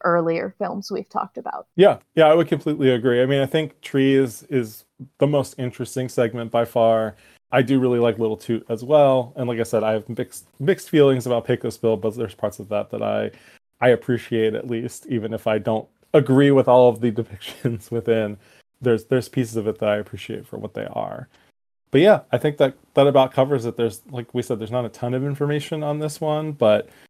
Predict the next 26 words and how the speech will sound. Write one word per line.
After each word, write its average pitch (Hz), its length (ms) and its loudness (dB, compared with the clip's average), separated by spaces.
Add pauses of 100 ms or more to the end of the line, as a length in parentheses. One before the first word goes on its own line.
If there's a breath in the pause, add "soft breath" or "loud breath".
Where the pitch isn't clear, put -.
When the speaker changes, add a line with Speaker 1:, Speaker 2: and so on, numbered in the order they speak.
(120)
Speaker 2:
at 123 80 0
least 131 180 2
it 127 80 4
is 113 140 2
more 120 200 -2
accessible 117 600 -2
than 107 420 0 (220)
Make 120 180 0
Mine 107 180 -2
Music. 143 440 -4 (360 soft breath)
So, 120 400 6
Megan, 127 300 2
do 123 60 2
you 123 100 2
wanna 123 240 2
take 139 220 0
us 143 100 -2
out? 175 320 2 (380)
Speaker 1:
Next 277 320 0
time 294 300 0
on 233 340 4
Dream 226 280 0
with 220 200 -4
Mind 190 200 -2
and 185 120 -6
Heart, 233 360 2